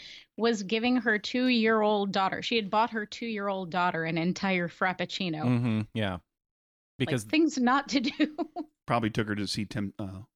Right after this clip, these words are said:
Speaker 3: um, um, well, crap, what was it called? The, the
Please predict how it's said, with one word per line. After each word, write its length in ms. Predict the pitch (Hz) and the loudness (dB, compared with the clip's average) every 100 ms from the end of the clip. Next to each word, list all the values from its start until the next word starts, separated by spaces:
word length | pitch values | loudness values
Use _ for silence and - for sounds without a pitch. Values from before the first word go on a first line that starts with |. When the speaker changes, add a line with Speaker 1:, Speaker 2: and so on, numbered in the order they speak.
| _ - | _ -10
Speaker 3:
um, 280 | 95 95 95 | -10 -10 -12
um, 320 | 95 92 92 - _ _ _ _ _ _ _ _ _ _ _ - - _ _ _ - | -12 -12 -16 -20 _ _ _ _ _ _ _ _ _ _ _ -20 -20 _ _ _ -10
well, 220 | 107 107 | -8 -8
crap, 320 | - 110 101 | -8 -10 -6
what 120 | 107 | -6
was 140 | - 101 | -6 -8
it 60 | |
called? 320 | - 107 95 | -8 -8 -8
The, 280 | 95 95 95 92 | -8 -8 -8 -8
the 200 | 95 | -8